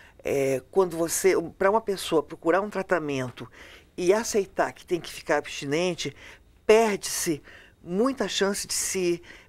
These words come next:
poder ajudar pessoas que, eh, poderiam, eh, conseguir isso ao longo do tratamento, sem ser obrigatória essa abstinência. Muita gente deixa de procurar tratamento porque diz, "Eu não vou aguentar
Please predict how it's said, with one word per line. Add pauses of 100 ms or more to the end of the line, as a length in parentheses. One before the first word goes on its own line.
poder
ajudar
pessoas
que, (380)
eh, (260)
poderiam, (280)
eh, (200)
conseguir
isso
ao
longo
do
tratamento, (340)
sem
ser
obrigatória
essa
abstinência. (300)
Muita
gente
deixa
de
procurar
tratamento
porque
diz,
"Eu
não
vou
aguentar